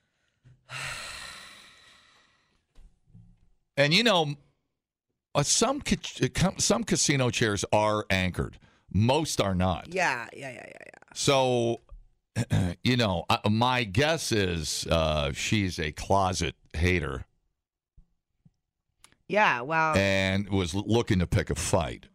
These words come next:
Speaker 1: And that's what I got out of that. But I got, I get hammered, uh, quite a bit. I mean, I amazingly do not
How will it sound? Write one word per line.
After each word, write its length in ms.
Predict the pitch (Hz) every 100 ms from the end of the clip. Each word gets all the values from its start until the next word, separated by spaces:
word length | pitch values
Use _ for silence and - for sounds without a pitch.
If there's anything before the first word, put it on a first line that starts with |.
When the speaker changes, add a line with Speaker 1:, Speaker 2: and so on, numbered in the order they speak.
| _
Speaker 1:
And 260 | - 71 69
that's 300 | 87 113 -
what 180 | 92 80
I 140 | 80
got 220 | 76 69
out 140 | 60 58
of 80 | 58
that. 160 | - - _ _ _ _ _ _ _ _ _ _ - - _ _ _ _ _ _ _ _
But 260 | 87 113 123
I 240 | 151 262
got, 440 | 190 151 131 110 -
I 120 | 196
get 200 | 285 -
hammered, 640 | 101 117 117 107 78 65 - _
uh, 240 | 62 58 -
quite 280 | - 127
a 40 | 95
bit. 440 | 76 95 80 62 _ _ _ _ _ _ _ - - - -
I 100 | 92
mean, 140 | 92
I 140 | 90
amazingly 1300 | 92 98 117 175 151 95 76 69 - - 78 76 71 76
do 160 | 85
not 480 | 85 95 98 78 -